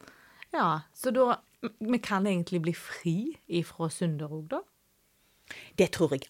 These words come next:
Speaker 2: absolutt.
Speaker 1: Mhm.
Speaker 2: Jeg tror ikke, for meg, det står i, i Bibelen at vi skal bli han lik.
Speaker 1: Mhm.
Speaker 2: Eh, jeg tror at vi blir han fullkomment lik,
Speaker 1: Mhm.
Speaker 2: eh, i himmelen.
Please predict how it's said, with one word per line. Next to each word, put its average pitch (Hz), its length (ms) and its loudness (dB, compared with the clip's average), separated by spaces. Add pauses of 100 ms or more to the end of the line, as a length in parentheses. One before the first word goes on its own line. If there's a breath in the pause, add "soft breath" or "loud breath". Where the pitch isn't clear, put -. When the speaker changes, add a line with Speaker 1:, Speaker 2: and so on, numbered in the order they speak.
Speaker 2:
absolutt. - 720 -2
Speaker 1:
Mhm. 202 340 -4 (340 loud breath)
Speaker 2:
Jeg 254 320 10
tror 247 440 2
ikke, 226 420 4 (180)
for 220 140 6
meg, 220 240 4 (360)
det 196 100 4
står 262 280 6
i, 220 320 6
i 180 160 4
Bibelen 160 380 2
at 160 160 -2
vi 170 120 2
skal 165 200 0
bli 156 280 0 (260 soft breath)
han 165 340 0
lik. - 680 0
Speaker 1:
Mhm. 175 300 0 (400 soft breath)
Speaker 2:
Eh, 165 260 2 (100)
jeg 208 180 6
tror 190 280 6
at 170 100 2
vi 175 140 4
blir 160 240 2 (100)
han 170 200 0
fullkomment 160 800 0
lik, 262 440 2 (180)
Speaker 1:
Mhm. 190 340 -6
Speaker 2:
eh, 160 520 -2
i 180 120 4
himmelen. 143 420 -2